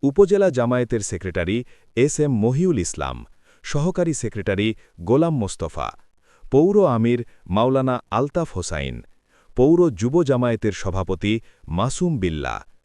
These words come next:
উপজেলা শ্রমিক কল্যাণ ফেডারেশনের সভাপতি নূর ইসলাম বাবলু, সেক্রেটারি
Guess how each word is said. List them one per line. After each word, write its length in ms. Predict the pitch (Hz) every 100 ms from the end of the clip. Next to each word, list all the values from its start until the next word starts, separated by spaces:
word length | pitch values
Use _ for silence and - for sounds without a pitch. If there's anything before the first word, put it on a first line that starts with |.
| _ _ _
উপজেলা 460 | 131 156 180 180 180
শ্রমিক 400 | - 147 156 190 -
কল্যাণ 360 | 151 139 131
ফেডারেশনের 640 | 123 113 107 104 - 101 95
সভাপতি 600 | - 82 87 90 80 110 113 - _
নূর 260 | 87 107 170
ইসলাম 360 | 143 - 120 117 98
বাবলু, 380 | 92 78 69 57 - - _ -
সেক্রেটারি 560 | - 151 165 156 143